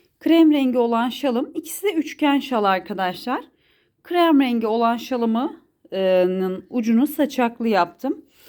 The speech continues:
Lila rengi olan şalımın ucunu örümcekli yaptım. Bunlar bizim çeyizliklerimiz de diyebiliriz. <laughs> Evet arkadaşlar, bu da diğer üçgen bir şalım. Ee,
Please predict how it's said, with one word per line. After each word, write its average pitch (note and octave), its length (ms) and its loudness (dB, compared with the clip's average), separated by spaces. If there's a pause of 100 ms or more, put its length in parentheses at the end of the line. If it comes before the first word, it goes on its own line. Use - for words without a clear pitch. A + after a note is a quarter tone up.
(340)
Lila D4+ 280 6
rengi A#3+ 300 2
olan A3 360 0
şalımın G#3 600 -4
ucunu F#3+ 760 -2
örümcekli G3 680 -2
yaptım. E3+ 640 -2 (600)
Bunlar A3+ 300 2
bizim C4 240 -4
çeyizliklerimiz G3 800 -4
de F3+ 120 -6
diyebiliriz. E3+ 640 -2 (460)
<laughs> D#4+ 340 0 (1000)
Evet B3 240 0
arkadaşlar, A#3+ 680 0
bu C4 80 0
da D#4 160 4
diğer C#4+ 320 2
üçgen A#3 560 -4
bir G#3 60 -8
şalım. G#3 680 -4 (1200)
Ee, G#3+ 460 2